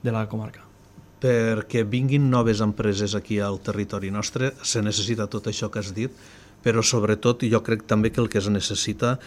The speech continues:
Speaker 2: són, són ajudes de l'administració a altres nivells. I en aquest moment estic parlant en incentius fiscals, u-, i, i en temes d'estos. Vull dir, aquí som comarca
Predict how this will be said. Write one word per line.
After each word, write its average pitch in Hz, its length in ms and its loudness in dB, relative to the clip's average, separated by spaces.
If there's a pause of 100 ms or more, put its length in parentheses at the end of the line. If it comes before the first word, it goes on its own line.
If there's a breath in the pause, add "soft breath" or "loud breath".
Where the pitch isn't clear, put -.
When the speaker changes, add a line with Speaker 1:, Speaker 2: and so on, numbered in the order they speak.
(180 loud breath)
Speaker 2:
són, 107 1120 0 (160)
són 127 260 2
ajudes 117 340 0
de 113 80 0
l'administració 107 640 0
a 113 60 2
altres 101 300 -4
nivells. 92 360 -10
I 110 60 -4
en 101 100 -2
aquest 110 160 -2
moment 110 240 -2
estic 110 240 -10
parlant 107 320 -4
en 104 140 -2
incentius 98 500 -6
fiscals, 123 680 0 (380 loud breath)
u-, 107 260 2
i, 104 220 -4
i 110 220 -4
en 104 160 -4 (120)
temes 98 420 -4
d'estos. 98 500 -12 (680 loud breath)
Vull 110 260 -2
dir, 107 680 0 (440)
aquí 131 360 0 (720)
som 151 300 2
comarca 120 600 2